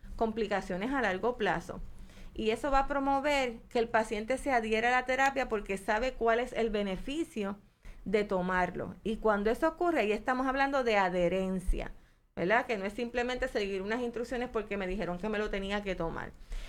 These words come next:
Y eso va de la mano de algo que vamos a hablar más adelante, que es, eh, eh, después que hablemos de la cascada de prescripción, vamos a hablar entonces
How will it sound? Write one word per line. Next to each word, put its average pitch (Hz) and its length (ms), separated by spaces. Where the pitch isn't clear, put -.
Y - 100
eso 226 200
va 247 120
de 262 100
la 269 140
mano 277 300
de 226 100
algo 208 200
que 226 80
vamos 226 200
a - 40
hablar 233 180
más 226 140
adelante, 247 680
que 185 220
es, 254 100
eh, 175 680
eh, 165 140
después 180 260
que 180 60
hablemos 214 260
de 240 80
la 233 140
cascada 226 360
de 233 100
prescripción, 233 760
vamos 208 280
a 247 40
hablar 233 220
entonces 240 600